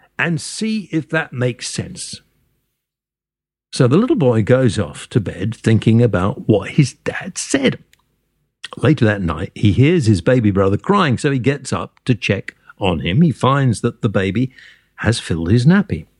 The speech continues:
The little boy then goes to his parents' room and finds his mother sound asleep.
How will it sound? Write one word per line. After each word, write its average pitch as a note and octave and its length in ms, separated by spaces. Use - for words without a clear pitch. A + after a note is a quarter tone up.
The G#2 100
little G#2+ 160
boy F#2 240
then F#2 240
goes F#2 380
to G2+ 100
his G2 160
parents' F2+ 460
room G2+ 340
and G2 120
finds G2+ 440
his G2+ 160
mother F2 260
sound F2 460
asleep. C#3+ 400